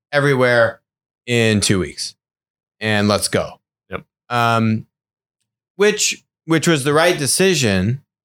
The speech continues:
Speaker 2: Given where they were at in twenty fifteen. Yeah.
Speaker 1: Given where they're at. I think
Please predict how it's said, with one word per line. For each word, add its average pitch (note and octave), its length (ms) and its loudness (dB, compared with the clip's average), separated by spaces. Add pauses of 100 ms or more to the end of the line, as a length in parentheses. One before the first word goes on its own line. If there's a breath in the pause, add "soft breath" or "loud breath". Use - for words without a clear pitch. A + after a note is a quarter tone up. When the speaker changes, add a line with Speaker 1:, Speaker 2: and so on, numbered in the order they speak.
Speaker 2:
Given F#2 200 0
where F2+ 140 2
they F2 140 2
were F2 100 2
at F2 160 2
in F2+ 120 0
twenty F2 220 -2
fifteen. E2 480 -10
Yeah. F3 80 -10
Speaker 1:
Given F3+ 340 0
where D3+ 160 2
they're B2+ 200 2
at. B2 360 -2
I A2+ 120 0
think D3 260 -2